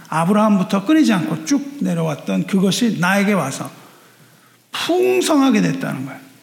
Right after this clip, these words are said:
이 풍성하게 돼서 악인들이 그렇게 하는 게 하나도 이제 두렵지가 않은 거예요. 이, 이 사-, 이, 어, 헤세드는요, 다윗에게도 부어졌지만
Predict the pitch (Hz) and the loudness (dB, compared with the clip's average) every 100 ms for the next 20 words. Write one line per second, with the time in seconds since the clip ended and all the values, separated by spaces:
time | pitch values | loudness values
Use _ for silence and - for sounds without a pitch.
0 | _ 262 214 - - 311 302 302 - 254 | _ 0 0 -2 0 4 6 6 4 4
1 | 226 208 190 175 233 180 160 214 208 269 | 4 2 0 0 0 -2 0 2 6 6
2 | 285 294 240 240 - 254 247 277 - 311 | 6 4 2 0 2 2 2 2 0 0
3 | 285 254 254 - 214 - - 214 - 156 | 4 4 2 2 0 0 -2 -2 -2 -4
4 | - - - - - - - - - - | -8 -16 -20 -20 -18 -16 -16 -16 -16 -18
5 | - - - _ _ _ _ 277 247 269 | -20 -20 -20 _ _ _ _ 4 6 8
6 | 262 247 - - - - - - - - | 6 2 0 -2 -6 -10 -14 -20 -20 -20
7 | - - - 294 202 - - - 247 208 | -20 -20 -4 2 2 2 -2 -2 0 0
8 | 190 - - - - - - - - - | 0 -2 -6 -10 -12 -8 -6 -6 -4 -2
9 | 220 165 143 156 156 147 - - - - | 0 -2 -2 -4 -6 -10 -18 -12 -4 0
10 | 202 180 190 175 175 - 151 147 135 - | 2 2 2 0 -2 -2 -4 -4 -8 -6
11 | 147 131 160 | -4 -4 -6